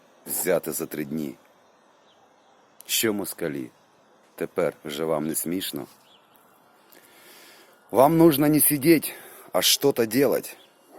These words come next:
Вам Путин жить не даст, а жизнь одна. Я верю, что у вас есть тоже люди. За мир,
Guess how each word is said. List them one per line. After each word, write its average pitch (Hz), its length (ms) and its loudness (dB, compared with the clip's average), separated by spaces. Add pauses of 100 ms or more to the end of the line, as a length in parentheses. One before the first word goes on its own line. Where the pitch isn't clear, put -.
(680)
Вам 120 280 0
Путин 147 460 0
жить 90 460 -2 (420)
не 80 180 -4
даст, - 440 -6 (680)
а 85 100 -6
жизнь 85 400 -6
одна. 73 400 -6 (1600)
Я 104 180 0
верю, 120 340 -2 (540)
что - 240 -6
у 95 80 -4
вас 95 320 0
есть - 260 -6 (280)
тоже 82 280 -6
люди. 67 380 -10 (1000)
За 85 240 -4
мир, 95 260 -4